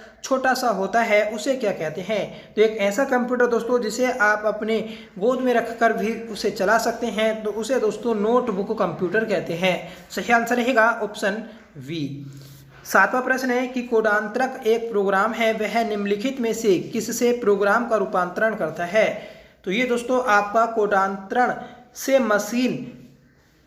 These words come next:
तक एक रूपांतरण करता है, ठीक है, तो सही आंसर रहेगा ऑप्शन डी। अगला प्रश्न है कि मल्टी प्रोसेसिंग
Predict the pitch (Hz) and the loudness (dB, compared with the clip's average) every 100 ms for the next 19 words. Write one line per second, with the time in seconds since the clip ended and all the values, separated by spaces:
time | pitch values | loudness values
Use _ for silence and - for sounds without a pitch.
0 | - 247 240 240 247 240 202 185 190 202 | 2 2 2 0 0 2 -2 -2 0 0
1 | 247 247 247 233 247 226 214 226 - - | 0 -2 0 0 0 4 2 2 -4 -8
2 | - 247 220 - - 214 247 233 247 240 | -4 0 0 -2 -4 0 0 0 0 4
3 | 240 233 233 214 - 220 233 - - - | 6 4 2 -4 -2 -2 -2 -6 -14 -20
4 | - 143 208 165 131 - - - - - | -18 -8 -4 -4 -6 -12 -18 -20 -20 -20
5 | - - _ _ _ _ _ - - - | -20 -20 _ _ _ _ _ -20 -20 -20
6 | - - - 202 254 254 262 240 240 247 | -20 -8 2 4 4 2 2 2 0 0
7 | 233 226 226 262 - 226 220 196 262 226 | 2 2 2 -2 0 0 0 0 0 -2